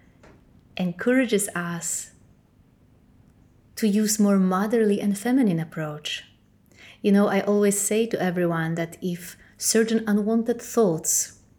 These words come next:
or feelings enter your inner space, treat them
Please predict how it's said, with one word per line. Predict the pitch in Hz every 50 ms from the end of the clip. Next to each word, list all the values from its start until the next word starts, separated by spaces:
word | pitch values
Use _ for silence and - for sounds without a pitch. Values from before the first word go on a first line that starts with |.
| _ _ _ _ _ _ _ _ _ _ _ _ - _ _ _ _ _ _ -
or | 233
feelings | 190 - - - 262 254 247 254 226 196 180 175 175 175 - - - - -
enter | 226 233 240 233 233 220 202
your | 190 185 185
inner | - - 190 180 175 175
space, | 170 - - - 190 180 170 165 165 175 - - - - - - - _ _ _ _ _ _ _ _ _ _ _ _ _ _ _ _ _ _ _ _ _ _ _ _ _ _ _ _
treat | - - - 320 320 320
them | 285 294 294 294 294 262 269